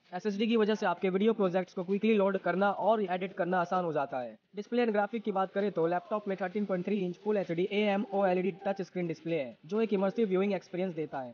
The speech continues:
And Intel Iris Xe ग्राफिक का presence आपको video editing और multimedia task में काफी flexibility देता है। अगर आप portable हाई performance laptop काम कर रहे हैं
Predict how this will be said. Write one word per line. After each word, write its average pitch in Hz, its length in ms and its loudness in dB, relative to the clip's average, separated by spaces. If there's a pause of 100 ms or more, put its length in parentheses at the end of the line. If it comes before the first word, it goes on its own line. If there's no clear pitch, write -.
(160)
And 208 180 4
Intel 202 320 4
Iris 190 240 2 (120)
Xe 208 200 -8
ग्राफिक 180 320 -4
का 190 100 -2
presence 185 380 0
आपको 175 240 -2
video 180 220 2
editing 175 340 0
और 170 80 2
multimedia 180 760 0
task - 260 0
में 170 200 0
काफी 175 320 -2
flexibility 180 600 0
देता 147 260 -2
है। 123 200 -6 (200)
अगर 185 220 2
आप 214 160 2
portable 185 460 2
हाई 185 120 0
performance 196 380 -2
laptop 185 340 -2
काम 185 220 0
कर 175 180 0
रहे 170 180 -2
हैं 151 160 -6